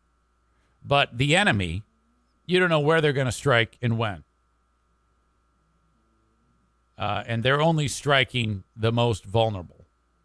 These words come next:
That's a difficult thing to fight. Um, I think to start,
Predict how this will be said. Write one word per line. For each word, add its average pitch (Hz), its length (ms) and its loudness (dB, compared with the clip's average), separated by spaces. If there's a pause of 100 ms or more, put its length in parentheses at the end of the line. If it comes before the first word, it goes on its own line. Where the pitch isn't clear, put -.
(2750)
That's 135 260 -2
a 113 80 -2
difficult 110 640 -2
thing 107 240 -2
to 85 80 -4
fight. 82 320 -6 (2750)
Um, 82 520 -8 (4000)
I 120 80 -4
think 170 240 0
to 127 120 0
start, 143 560 0